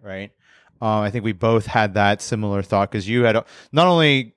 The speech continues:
were you also at tech doing corporate strategy, but you also, you know,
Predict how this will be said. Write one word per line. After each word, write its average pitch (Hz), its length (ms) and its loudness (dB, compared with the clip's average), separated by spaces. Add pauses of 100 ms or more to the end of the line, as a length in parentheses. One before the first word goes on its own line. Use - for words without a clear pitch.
(220)
were 131 160 0
you 127 140 4
also 127 200 0
at 117 100 -4
tech 117 200 -8
doing 107 120 -10
corporate 101 200 -12
strategy, 110 380 2
but 98 140 -6
you 101 180 -4
also, 104 500 -2 (420)
you 113 140 -4
know, 92 140 -6